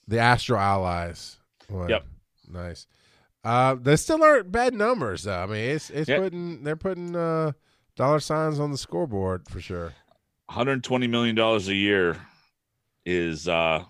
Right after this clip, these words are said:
Speaker 2: nothing to sneeze at.
Speaker 1: You've done, I don't think you've done it on this level as far as, like, little, 'cause I think you've worked for bigger companies, and I'd imagine it's a smaller company you're working on this. But what do you think their operational budget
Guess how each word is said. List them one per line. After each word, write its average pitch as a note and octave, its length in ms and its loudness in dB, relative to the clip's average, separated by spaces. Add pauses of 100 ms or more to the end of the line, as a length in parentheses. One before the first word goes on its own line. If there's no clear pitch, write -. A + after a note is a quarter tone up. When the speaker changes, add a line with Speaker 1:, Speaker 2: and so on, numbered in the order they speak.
(100)
Speaker 2:
nothing F2+ 380 -6
to F2 60 -4
sneeze D#2+ 400 -6
at. C2 200 -8 (340)
Speaker 1:
You've A3 400 -4
done, E3 320 4
I D#3 80 0
don't F#3+ 160 2
think E3+ 120 0
you've C3+ 100 -2
done C3+ 120 2
it B2+ 40 0
on A#2 80 -4
this G#2+ 200 -6
level A#2+ 300 2
as F#2+ 120 -4
far A2+ 200 2
as, G2 120 -2
like, G#2 260 -2
little, A#2 340 2
'cause - 100 -2
I A#2 80 4
think A#2 140 0
you've G2+ 100 -6
worked A2+ 200 2
for G2+ 80 -2
bigger F#2 240 0
companies, A#2 560 -4 (420)
and A#2 100 6
I'd A2+ 140 10
imagine A2+ 320 4
it's F2+ 100 -2
a F2 60 -4
smaller A#2+ 800 2 (340)
company B2 600 -2
you're A2 160 -2
working A2+ 300 -2
on A#2+ 100 -6
this. B2 180 -4
But C#3 140 -6
what D#3+ 160 0
do B3 80 -2
you B3 80 -4
think D3+ 260 -4
their B2 340 2 (360)
operational A#2 580 0
budget F2+ 500 -4